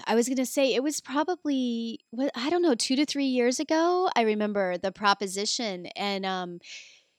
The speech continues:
yeah, and it was, it was consumers. I mean, it was citizens of California who made that decision. Obviously, there were people who pushed it to get it onto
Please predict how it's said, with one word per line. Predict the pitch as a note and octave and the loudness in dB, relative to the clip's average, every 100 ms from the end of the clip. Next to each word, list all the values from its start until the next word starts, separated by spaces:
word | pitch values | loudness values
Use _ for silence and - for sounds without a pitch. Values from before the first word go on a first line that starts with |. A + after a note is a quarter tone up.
| _ | _
yeah, | G#3 G#3+ C4+ A#3 F3 - - | 0 2 4 2 -4 -4 2
and | A#3 | 4
it | A3+ | 4
was, | A3+ G#3+ G#3 - - | 4 4 2 -2 0
it | A#3 A3+ | 0 0
was | G#3+ A3 - | -2 -6 -4
consumers. | B3+ A#3+ B3+ D4 C4+ A3+ B3+ A#3+ - | 0 2 2 2 2 0 -4 -2 0
I | |
mean, | A3 G#3 | 0 0
it | |
was | F#3+ G#3 | -2 -2
citizens | - - B3 C#4 - G3+ G3 F#3+ | -2 -2 0 0 -2 -4 -6 -6
of | F#3+ | -8
California | - F#3 F3+ - G3 G#3 F#3+ F3+ F3 | -6 -4 -4 -6 -8 -8 -8 -8 -8
who | F#3 F3 | -10 -8
made | E3+ F3+ F3+ | -6 -6 -4
that | E3+ - | -4 -4
decision. | - F3 G3 G3 F#3 - | -8 -8 -6 -6 -4 0
Obviously, | G#3+ A#3 G#3 - F3+ F3 | 2 2 -2 -4 -6 -6
there | F#3 | -4
were | F#3 | -4
people | F#3 G#3 F#3+ | -6 -10 -10
who | F3+ | -10
pushed | F3 - A3 - | -12 -10 -8 -6
it | F#3 E3+ - - | -6 -6 -10 -12
to | - | -10
get | F#3 F#3 | -6 -4
it | F3+ | -4
onto | F3 F3+ F3+ - F#3 F3 E3+ | -4 -6 -6 -8 -8 -10 -12